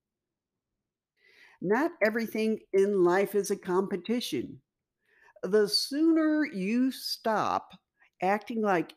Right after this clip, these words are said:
every conversation or interaction is one you can win, the sooner you'll find kinder ways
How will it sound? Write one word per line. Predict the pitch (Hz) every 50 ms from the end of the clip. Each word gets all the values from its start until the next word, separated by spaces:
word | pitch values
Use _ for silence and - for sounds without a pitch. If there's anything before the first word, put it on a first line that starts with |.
| _ -
every | 190 190 202 254 262 254
conversation | - - 233 233 233 220 233 220 - - 202 160 160 175 170 - 185 180 175 - -
or | - 156 156 143 139 - -
interaction | 180 202 214 220 208 190 185 185 180 - - - 175 160
is | - 165 160 143 147 156
one | 160 165 170 175 180 190 190
you | 185 190 165
can | - - 170 156 151 175
win, | 220 233 196 156 165 175 175 - - - - - -
the | - 185 208 208
sooner | 208 - - - 269 302 330 311 262 180 165 165 339 - - - -
you'll | - - 131 185 196 208 190 190 196 190 - -
find | 202 196 196 196 196 196 185 -
kinder | - 208 208 214 214 208 208 196
ways | 180 160 156 156 165 165 165 160 -